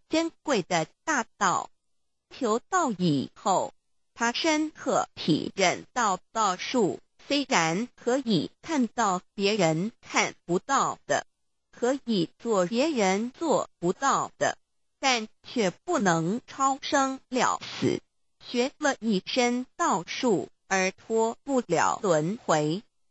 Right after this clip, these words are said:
学得再多再精都没有用，所以不久把他的徒子戏孙们都带到佛堂一起求道。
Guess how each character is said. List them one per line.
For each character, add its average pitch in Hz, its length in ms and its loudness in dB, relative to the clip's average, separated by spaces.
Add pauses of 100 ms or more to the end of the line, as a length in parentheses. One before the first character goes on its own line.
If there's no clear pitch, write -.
(320)
学 185 260 -2
得 220 360 -2 (160)
再 220 240 0
多 220 480 -2 (160)
再 220 300 0 (100)
精 262 320 0 (160)
都 349 220 0 (340)
没 185 320 0
有 175 540 0
用， 180 320 0 (580)
所 233 180 0 (140)
以 226 160 -2
不 359 480 -2
久 170 340 0 (220)
把 160 180 0 (100)
他 254 280 -2
的 254 120 2
徒 190 400 -2 (100)
子 208 300 -2
戏 170 440 -2 (120)
孙 285 420 0 (120)
们 208 340 0 (180)
都 247 220 0 (180)
带 196 320 0 (280)
到 151 300 0 (140)
佛 311 280 0
堂 156 460 0 (100)
一 320 180 0
起 185 320 -2
求 160 460 0 (120)
道。 175 320 0